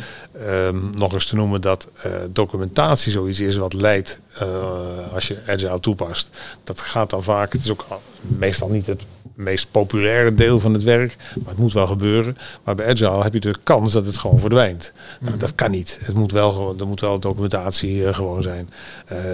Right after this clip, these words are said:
Speaker 1: test is zo'n ander punt. Als je ongestructureerd, en natuurlijk, je kunt met Agile wel gestructureerd testen, maar het gevaar is dat je dat niet helemaal, eh, volledig doet. Nou, dat is ook niet dekkend. Bij Prins gaat dat toch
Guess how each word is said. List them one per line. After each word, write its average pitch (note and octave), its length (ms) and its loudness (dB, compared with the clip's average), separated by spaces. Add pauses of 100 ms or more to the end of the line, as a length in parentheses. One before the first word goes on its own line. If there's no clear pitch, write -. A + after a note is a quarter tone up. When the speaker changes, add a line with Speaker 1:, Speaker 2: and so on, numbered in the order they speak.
(160)
Speaker 1:
test - 300 2
is G2+ 160 2
zo'n G#2 140 -4
ander A2+ 280 4
punt. F#2+ 320 -4
Als F#2+ 160 0
je G#2+ 140 -6
ongestructureerd, G#2 1080 2
en F#2+ 260 -8 (960)
natuurlijk, G2 300 -4
je F#2 80 -6
kunt A#2 180 4
met G2 300 0
Agile G2+ 260 0
wel F#2+ 140 0
gestructureerd F#2+ 540 -2
testen, G2+ 280 -2
maar F#2+ 80 -2
het - 100 -10
gevaar A#2 440 4
is G#2 240 2 (420)
dat - 160 -6
je - 80 -2
dat G2 160 -2
niet A#2+ 200 6
helemaal, G2+ 560 0 (420)
eh, G2 120 -6 (340)
volledig G2 460 0
doet. B2 320 0
Nou, G#2+ 220 0
dat F#2+ 300 -8
is - 160 -6
ook - 220 0
niet A#2 220 4
dekkend. F2+ 440 -2 (180)
Bij F#2 380 -10 (360)
Prins A2 260 0
gaat G#2 220 -2
dat G2 100 -4
toch - 160 -8